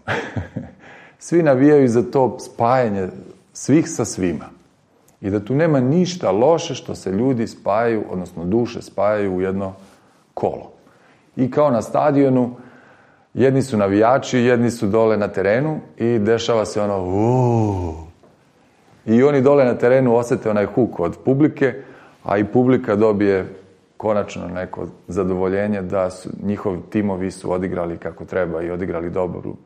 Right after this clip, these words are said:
kombinaciju, iskoristili neki zicer, dali lep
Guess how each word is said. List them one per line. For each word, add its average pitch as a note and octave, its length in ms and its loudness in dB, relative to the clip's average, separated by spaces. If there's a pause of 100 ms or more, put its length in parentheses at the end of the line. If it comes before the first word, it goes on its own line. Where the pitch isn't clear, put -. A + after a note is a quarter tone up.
(340)
kombinaciju, G#2 580 -2
iskoristili G2+ 600 -2
neki F2+ 240 -6
zicer, A2+ 340 -2
dali G2 280 0
lep F#2 320 -2